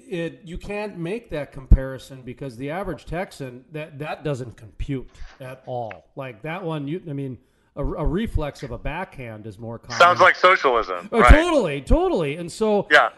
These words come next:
Speaker 1: that's
Speaker 2: yeah.
Speaker 1: why I'm trying to, I'm trying to ask the question, like, how is this possible?
Speaker 2: <laughs>
Speaker 1: Because at the same time, I don't, I don't think that is what the intention is. Do you know what I mean by that? Where it's, it's
Speaker 2: Yeah,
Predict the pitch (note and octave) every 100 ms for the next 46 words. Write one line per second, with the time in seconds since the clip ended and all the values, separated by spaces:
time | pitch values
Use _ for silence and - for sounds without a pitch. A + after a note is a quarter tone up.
0 | _ C#3 C#3+ - C#4 A#3 G3 A#3 A#3 G3+
1 | F3+ G3+ C4+ B3+ A3+ A3+ G3 - G3 G#3
2 | G3+ E3 C#3+ - F3 B3+ A3+ A#3 - -
3 | G#3+ B3+ - E3 B2+ A#2 C3+ - - -
4 | G3+ - G3 F#3 G3 G3+ G#3 F#3 - A#3
5 | B3 A3+ A3+ A3 F#3 D#3 G3+ A3 - F3
6 | A#3 A#3 A3 G#3+ G3+ F#3 F3 D#3 D3+ E3
7 | E3 _ _ D3 D3+ D3+ C#3 F3 D#3 C#3+
8 | C3 C#3+ A2 G2+ E3+ A#3+ A#3+ G#3 A3 G#3
9 | G3+ G3+ F3+ E3 F#3+ F3+ - - E3+ F3
10 | C#3